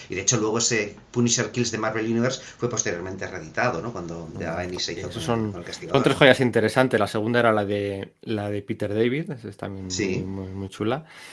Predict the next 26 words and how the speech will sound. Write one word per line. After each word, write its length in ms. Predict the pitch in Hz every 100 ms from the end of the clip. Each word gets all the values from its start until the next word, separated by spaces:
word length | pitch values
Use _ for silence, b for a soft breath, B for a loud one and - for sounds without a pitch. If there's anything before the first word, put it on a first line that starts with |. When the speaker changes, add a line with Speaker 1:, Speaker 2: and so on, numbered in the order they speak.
| B -
Speaker 2:
Eh, 140 | 101
no 160 | 110 120
son 160 | 135
podcast, 360 | 135 - - - -
no 100 | 131
son 120 | 123 147
obras 220 | 143 -
que 80 | 127
den 100 | 131
para 180 | 117
podcast, 320 | 110 160 113 -
porque 140 | 107
es 60 | 104
que 80 |
son 320 | 101 104 101 - -
súper 300 | - 127 95
breves, 360 | 120 113 143 156
pero 180 | 98 92
bueno, 200 | 101 87
se 100 | 92
podría 560 | 95 98 98 92 92 - B - _ _ -
se 60 |
podría 240 | 95 98 101
hacer 120 | 101
algún 280 | 98 92 104
día. 240 | 104